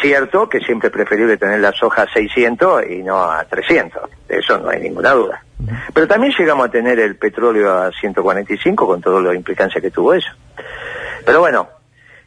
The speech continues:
Speaker 1: está claro que era preferible, siempre es preferible, que tus precios,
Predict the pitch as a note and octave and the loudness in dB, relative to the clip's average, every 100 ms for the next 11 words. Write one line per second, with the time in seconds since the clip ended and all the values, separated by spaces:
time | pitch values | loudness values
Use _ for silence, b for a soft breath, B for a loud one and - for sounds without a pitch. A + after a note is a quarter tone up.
0 | _ A2 - C3 - E3+ D#3+ C#3+ F3+ - | _ -8 -2 -2 2 2 2 2 -2 -4
1 | B B B B _ B B B B - | B B B B _ B B B B -2
2 | G#2 G#2 - G#2 A2 G2+ G#2+ G#2+ A2 A#2 | 0 0 0 2 2 0 -2 0 0 2
3 | A2+ - C#3+ C3+ A2+ - - D#2 F2+ G#2 | 0 0 0 -2 -4 -12 -10 -6 0 0
4 | E2 - - - - B B B B G#2+ | -2 -6 -20 -20 -20 B B B B -2
5 | - - A#2+ B2 - C#3+ | -2 -2 2 2 2 0